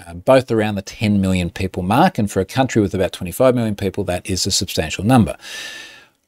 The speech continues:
One was Optus, the telco, the other was Medibank Private, which is the private health insurer. Now,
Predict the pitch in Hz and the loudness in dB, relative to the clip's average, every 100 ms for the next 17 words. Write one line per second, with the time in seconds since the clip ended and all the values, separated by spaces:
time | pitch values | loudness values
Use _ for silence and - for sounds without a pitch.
0 | _ 123 120 104 151 185 - 156 151 147 | _ -4 -2 2 2 2 -2 0 2 4
1 | 151 143 120 117 110 98 104 104 98 98 | 4 4 4 4 2 0 -2 -2 -2 -4
2 | - 104 95 95 - - 98 - 98 90 | 0 2 4 4 0 -6 -4 -4 -4 -4
3 | - 90 - 90 80 87 113 107 90 - | -2 -4 -2 -4 -2 2 2 2 -2 -4
4 | 65 - - _ _ _ _ _ _ 98 | -6 -8 -14 _ _ _ _ _ _ -16